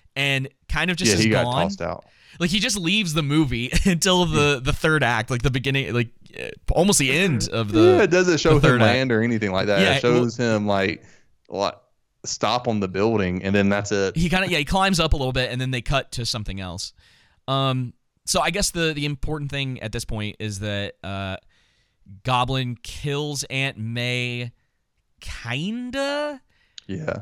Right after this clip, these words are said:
Speaker 1: Were you, so I don't know how you felt.
Speaker 2: It was weird, right?
Speaker 1: It wa-, it didn't make a lot of sense because they have, he throws the bomb, right? It blows
Speaker 2: Mm-hmm.
Speaker 1: up.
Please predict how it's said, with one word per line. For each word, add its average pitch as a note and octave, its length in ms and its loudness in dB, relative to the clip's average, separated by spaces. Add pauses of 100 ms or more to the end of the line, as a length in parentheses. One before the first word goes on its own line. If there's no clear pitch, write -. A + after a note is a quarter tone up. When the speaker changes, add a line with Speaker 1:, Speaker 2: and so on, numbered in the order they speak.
(320)
Speaker 1:
Were E3 160 0
you, B3+ 280 -2
so G3 300 0
I F3 80 -4
don't G#3+ 100 -8
know A3 60 -2
how F#3+ 120 -2
you D#3+ 120 -4
felt. B2+ 160 -4
Speaker 2:
It A#2 60 0
was A#2+ 180 2
weird, G#2 300 2
right? F2+ 280 0 (100)
Speaker 1:
It F#3+ 160 -2
wa-, G#3+ 260 0
it G3+ 120 -2
didn't A3+ 280 -4
make A#3+ 140 -4
a A3 40 -6
lot F#3+ 180 -2
of E3+ 100 -2
sense D#3 360 0
because C3 480 -4 (840)
they C3+ 180 0
have, F3+ 260 -2 (720)
he - 200 -10
throws F#3 400 -4
the F3 80 -6
bomb, G2 480 -6
right? G#2 380 -6
It B2 160 -6
blows C3+ 320 2
Speaker 2:
Mm-hmm. A2+ 80 -2 (120)
Speaker 1:
up. - 160 -8